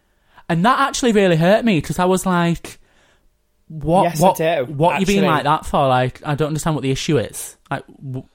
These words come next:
Speaker 1: so then it actually made me change my opinion of her, actually. So, I'm not saying this is what's happened with this guy, but I kind of feel ya.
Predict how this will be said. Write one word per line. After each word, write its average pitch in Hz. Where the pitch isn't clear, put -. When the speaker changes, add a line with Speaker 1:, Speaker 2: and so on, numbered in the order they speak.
Speaker 1:
so 170
then 196
it 196
actually 208
made 185
me 175
change 165
my 156
opinion 147
of 131
her, 156
actually. -
So, 240
I'm 202
not 226
saying 214
this 196
is 196
what's 170
happened 170
with 143
this 151
guy, 151
but 151
I 151
kind 196
of 190
feel 185
ya. 160